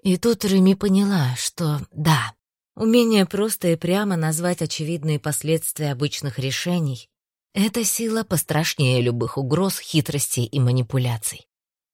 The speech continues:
Потому что Тьер тут был определённо прав.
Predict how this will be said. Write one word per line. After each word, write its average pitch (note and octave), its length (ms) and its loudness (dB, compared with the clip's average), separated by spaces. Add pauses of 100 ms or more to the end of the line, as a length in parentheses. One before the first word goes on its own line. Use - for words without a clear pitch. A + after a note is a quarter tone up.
(120)
Потому G3+ 360 2
что G3 280 -2
Тьер G3+ 500 2
тут E3 280 -2
был F3 380 2
определённо C#3 920 2
прав. - 520 -4